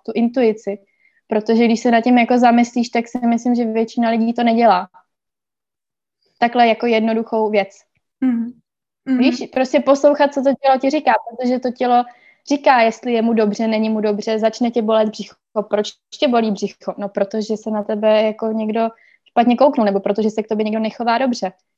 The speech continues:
Speaker 1: A tohleto, kdyby člověk jako dělal, nebo kdyby li-, lidi dělali, tak jsou šťastnější, podle mě, <laughs> ve všech oblastech života, no.
Speaker 2: Ja som tiež včera, alebo predvčerom dostala túto otázku, že má ti rozum alebo intuícia? A ja som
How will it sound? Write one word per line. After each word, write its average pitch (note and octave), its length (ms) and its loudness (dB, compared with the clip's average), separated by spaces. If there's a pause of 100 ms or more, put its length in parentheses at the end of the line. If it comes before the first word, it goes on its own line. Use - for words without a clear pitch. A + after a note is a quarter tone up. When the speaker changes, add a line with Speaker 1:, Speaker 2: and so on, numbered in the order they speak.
(540)
Speaker 1:
A A3 80 2
tohleto, B3+ 460 4
kdyby A#3 260 0
člověk B3 420 -2
jako B3+ 220 -4
dělal, A3+ 240 2
nebo B3 180 0
kdyby A#3 240 -2
li-, A#3+ 260 2
lidi A#3+ 240 0
dělali, A3 440 0
tak B3 200 -14
jsou B3 140 -12
šťastnější, B3 760 -8
podle A3 360 0
mě, G#3 160 -2 (280)
<laughs> - 220 2
ve A3+ 160 2
všech A#3 260 -2
oblastech A3+ 560 2
života, A#3 460 -2
no. G3 220 -12 (1080)
Speaker 2:
Ja B3 160 -4
som C4+ 160 0
tiež D4 240 -6
včera, B3+ 400 -4
alebo G#3 80 -4
predvčerom A3+ 400 -6
dostala A#3 320 -6
túto A#3 240 -10
otázku, A3 400 -8
že G3 160 -6
má A3 160 -4
ti A#3 160 -8
rozum G#3 400 -6
alebo A#3 320 -8
intuícia? F#3 720 -12 (640)
A G#3+ 320 -8
ja A#3 160 -4
som B3+ 80 -6